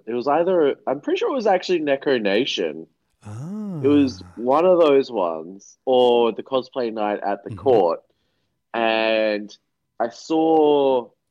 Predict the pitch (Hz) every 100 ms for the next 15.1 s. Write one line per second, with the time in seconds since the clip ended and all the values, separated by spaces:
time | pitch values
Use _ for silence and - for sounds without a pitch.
0 | - 135 127 120 110 107 104 104 98 85
1 | 113 101 - 80 - - 151 117 110 -
2 | _ _ _ - 117 - 151 127 139 -
3 | 123 110 - 104 98 - 185 196 196 139
4 | 101 101 - _ _ - 120 113 127 147
5 | 143 139 127 127 - 147 151 - 151 539
6 | 143 123 123 107 - 117 95 98 - 90
7 | 82 - 101 160 175 151 - 101 160 147
8 | 139 123 143 127 127 123 120 107 - -
9 | 185 185 135 101 101 _ _ - 131 135
10 | 131 - 135 117 104 107 110 175 160 117
11 | 95 90 87 - 85 98 92 87 95 123
12 | 123 127 107 - 98 - 95 - 107 95
13 | 90 120 160 147 - 135 131 135 120 -
14 | - 151 135 120 131 147 127 107 113 -